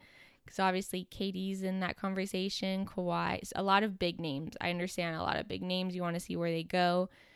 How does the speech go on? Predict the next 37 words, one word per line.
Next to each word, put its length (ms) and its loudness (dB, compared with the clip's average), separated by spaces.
But 120 -2
let's 240 0
just 380 -8
take 240 -4
a 60 0
deep 380 -4
breath, 400 -2
okay? 440 -2
Let's, 360 -6
let's 220 -6
pace 420 -2
ourselves. 680 0
We 100 0
don't, 260 0
we 160 0
don't 200 0
wanna, 280 -2
like, 360 -4
get 220 -4
too 220 0
jacked 420 -2
up, 300 0
okay? 600 -2
We 80 -2
need 160 -2
to, 100 2
like, 460 -4
don't, 280 -2
don't 240 -2
eat 240 -4
the 100 0
whole 520 -2
chocolate 400 -4
bar 260 -2
all 140 -2
at 180 -4
once, 500 -6